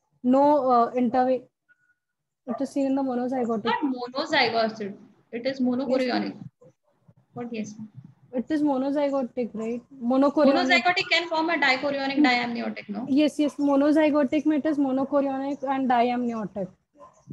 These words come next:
Speaker 1: We'll see
Speaker 2: Ah.
Speaker 1: the T sign.
Speaker 2: No.
Speaker 1: And
Speaker 2: No.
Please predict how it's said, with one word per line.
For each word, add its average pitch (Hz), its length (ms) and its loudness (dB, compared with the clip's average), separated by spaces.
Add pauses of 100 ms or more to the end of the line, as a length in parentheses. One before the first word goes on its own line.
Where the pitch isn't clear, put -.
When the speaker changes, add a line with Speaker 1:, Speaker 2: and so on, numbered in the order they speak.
Speaker 1:
We'll 269 320 4
see 277 80 2
Speaker 2:
Ah. - 20 0
Speaker 1:
the 254 120 0
T 247 180 0
sign. 196 420 -10 (720)
Speaker 2:
No. 285 180 -2
Speaker 1:
And 240 380 -2 (640)
Speaker 2:
No. 285 600 0